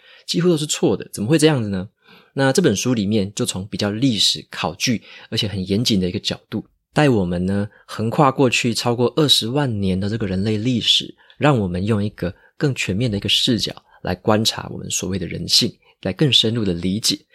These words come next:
那么在这些理解之后呢，你就可以选择到底你所相信的人性是什么样的事情，你以后要怎么样来看待人性。所以这本书说得不夸张，它几乎也改变了我对于这个人性很浅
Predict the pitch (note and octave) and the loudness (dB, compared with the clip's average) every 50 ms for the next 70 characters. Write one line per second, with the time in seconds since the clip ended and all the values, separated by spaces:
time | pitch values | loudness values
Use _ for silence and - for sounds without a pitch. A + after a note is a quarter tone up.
0 | - - - - - - D#3 D#3+ C#3 C3 D#3 C#3 C#3+ C3 D#3+ D#3 C3+ G#2+ G#2 B2+ | -20 -20 -20 -14 -2 2 4 4 4 4 2 2 2 0 0 -2 -2 -2 -2 -2
1 | C3+ - G#2 - - - - - B2 A#2+ - - E3+ D3 A#2 G#2 F#2+ F#2 F#2+ _ | 0 0 0 -2 -2 -2 -2 0 0 0 2 4 4 4 4 4 0 0 -2 _
2 | _ - - - - F#2+ F2+ A2 G#2+ - G#2+ G2+ - - - - - - - - | _ -20 -20 -12 -8 -6 -6 -6 -4 -4 -4 -4 -2 -4 -2 -4 -4 -6 -6 -10
3 | - - - - _ _ - C3 B2+ G#2 G#2+ F#2+ - - - G2+ G2 - - F#2 | -10 -10 -10 -12 _ _ 0 2 2 2 2 -2 -4 -4 -2 -2 -2 0 -2 -2
4 | F2 - - A#2+ B2 C#3+ - D3 A2+ G2+ F#2 F#2 F2+ F#2 F#2 - B2 G#2 G2+ - | 0 2 2 2 2 2 2 2 0 0 -2 -2 -2 0 0 0 0 0 -2 -2
5 | - F2 F2 F#2+ G2 F#2 F#2 - - - G2 F2+ - - - - _ - G#2 A2+ | -4 -4 -6 -6 -6 -6 -4 -4 -2 -2 -2 -2 -4 -4 -6 -12 _ -6 -4 -2
6 | A#2+ A2 F2+ - A#2+ A2 A2 A2+ - - C#3 F2+ A2 G#2+ F#2 E2+ - - - F#2 | -2 -2 -4 -2 -2 -2 -2 -4 -6 -8 -8 -6 -6 -6 -6 -8 -12 -12 -12 -10
7 | F#2 F2+ F2+ F#2 E2+ - - - - G2 - _ _ - - - - _ - B2 | -8 -8 -10 -10 -12 -6 -6 -4 -4 -4 -6 _ _ -20 -20 -20 -18 _ -4 -2
8 | A2 - F3 F3+ B2 G2+ - - B2+ B2+ B2+ B2 - - B2 A2+ G2+ A#2 - - | 2 4 4 4 4 4 2 2 0 0 0 0 0 0 0 0 0 -6 -4 0
9 | A2+ A2 A2 A2+ - G#2+ G#2+ A2+ _ - - - _ _ - - A#2 A#2 A#2 - | 0 2 2 2 2 0 -2 -4 _ -16 -20 -20 _ _ -6 -2 0 0 2 2
10 | - A2+ A2+ B2 A#2+ G#2 G2 - - - G2+ F2 F2 - B2+ A2+ G#2 F#2+ F2 - | 2 2 4 4 4 2 2 0 -2 -4 -4 -2 0 0 2 2 2 0 -2 -4
11 | - - - - - _ - A2+ G#2+ F#2+ F2+ F2 G2+ F#2+ G2 F2+ F#2 F2 F2 - | -8 -14 -14 -14 -14 _ 0 2 2 2 2 -2 -2 -2 -2 -2 -2 -2 0 0
12 | - A2+ F#2+ F2+ _ - - E2+ - - - - A2+ | 0 0 -2 -4 _ -6 -6 -4 -4 -4 -2 -2 -4